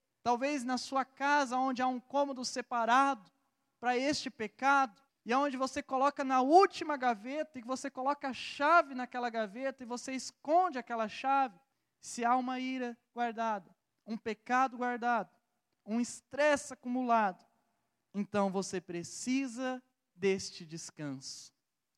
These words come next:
Sabe por quê? A ira, o estresse, o pecado, eles minam a vida com Deus. E eles causam um desânimo espiritual,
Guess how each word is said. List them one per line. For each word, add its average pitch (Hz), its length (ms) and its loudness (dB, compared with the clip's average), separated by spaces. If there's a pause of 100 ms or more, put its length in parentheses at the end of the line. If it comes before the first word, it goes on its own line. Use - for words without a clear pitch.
(220)
Sabe 277 260 0
por 220 160 -8
quê? 233 300 -6 (260)
A 208 180 0
ira, 226 520 2 (360)
o 208 120 -2
estresse, 226 920 -2 (220)
o 240 100 -8
pecado, 233 800 -4 (380)
eles 262 420 -2 (180)
minam 247 840 -2 (520)
a 233 100 4
vida 220 460 -2
com 202 200 -8
Deus. 160 640 -8 (640)
E 247 100 0
eles 254 260 -2
causam 269 720 4
um 254 120 -2
desânimo 208 1080 2 (200)
espiritual, 175 1000 -6